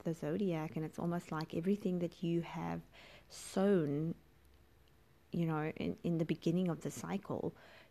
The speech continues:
you will now, um, reap the rewards.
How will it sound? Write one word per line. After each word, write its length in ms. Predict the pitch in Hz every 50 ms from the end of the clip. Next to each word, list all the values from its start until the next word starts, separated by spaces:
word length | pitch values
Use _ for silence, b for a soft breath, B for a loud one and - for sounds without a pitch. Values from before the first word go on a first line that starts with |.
| B -
you 100 | 180 170
will 100 | 170 175
now, 580 | 170 165 170 180 175 165 165 165 165 165 165 165 - - -
um, 500 | - 170 170 165 165 170 165 165 165 165 165 185 233 - -
reap 420 | - 165 165 175 185 - - - - - - - - - - - - - -
the 100 | 180 180
rewards. 800 | 180 185 180 190 196 214 233 190 160 156 156 170 - - -